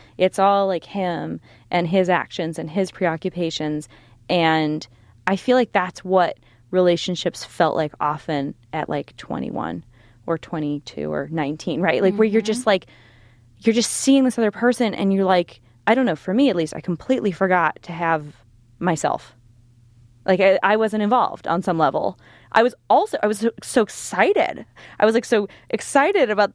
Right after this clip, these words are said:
Speaker 1: like, as I said, like, roping this person and, like, that you'd even be asked to go to Costa Rica for a week was, like, the most exciting thing in the world.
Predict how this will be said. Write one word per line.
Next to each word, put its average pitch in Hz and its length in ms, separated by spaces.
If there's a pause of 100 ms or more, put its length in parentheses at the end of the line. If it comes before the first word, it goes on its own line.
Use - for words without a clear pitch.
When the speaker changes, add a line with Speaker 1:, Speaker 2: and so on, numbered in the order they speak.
Speaker 1:
like, 220 220
as 226 120
I 247 60
said, 285 160
like, 190 220
roping 202 680
this 196 380
person 247 800
and, 208 160
like, 202 240 (440)
that 214 400
you'd 214 300
even 247 280
be 247 140
asked 285 420
to 254 80
go 214 720
to 240 140
Costa 240 340
Rica 294 260
for 233 140
a 196 80
week 175 240
was, 202 160
like, 208 200
the 240 80
most 233 300
exciting 226 340
thing 233 120
in 233 60
the 226 60
world. 262 420